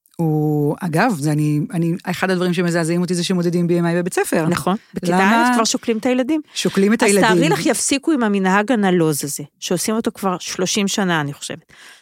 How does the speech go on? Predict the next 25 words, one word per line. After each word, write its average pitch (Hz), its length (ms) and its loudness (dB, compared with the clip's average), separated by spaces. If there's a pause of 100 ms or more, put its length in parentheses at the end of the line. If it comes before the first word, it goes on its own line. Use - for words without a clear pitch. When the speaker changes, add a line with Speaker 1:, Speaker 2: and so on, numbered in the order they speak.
(480)
Speaker 2:
יפסיקו 302 720 0
עם 220 120 0
מדדי 202 360 0
בי 190 220 2
אם 180 100 -2
איי, 160 340 -4 (420)
מדדים 175 460 -2
שמודדים 170 920 -2
אותם. 202 380 -4 (1200)
אז, - 280 -4 (440)
אז - 240 -6
צריך - 180 -4
לעשות - 220 -2
פה 247 60 -4
שינויים 220 380 0
תאומים. 240 480 0 (760)
צריך 220 320 -4
הרבה 185 260 -2
מאוד 247 320 0 (100)
אומץ 254 440 0
לקום 254 480 0
ולהגיד, 175 500 -2
"רגע, 196 260 0
טעיתי." - 560 -6 (640)
וחוץ 339 300 0